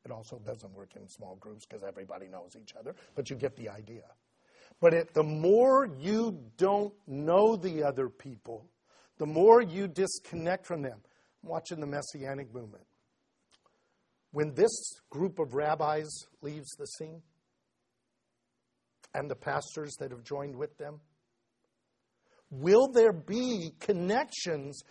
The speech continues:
between those congregations down the road? Not if we're just on a piece of paper.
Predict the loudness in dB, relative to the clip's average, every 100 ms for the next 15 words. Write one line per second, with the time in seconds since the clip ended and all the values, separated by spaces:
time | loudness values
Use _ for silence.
0 | -20 _ -4 -2 0 2 2 0 4 4
1 | 4 -2 -4 0 0 -2 -4 -2 -2 -2
2 | -2 -2 -2 -6 -14 -10 2 4 4 2
3 | 2 2 2 -4 -12 _ _ _ _ _
4 | _ _ -12 0 6 6 4 0 0 0
5 | 2 -2 2 2 2 0 -6 -6 -6 -6
6 | -4 -4 -4 -8 -10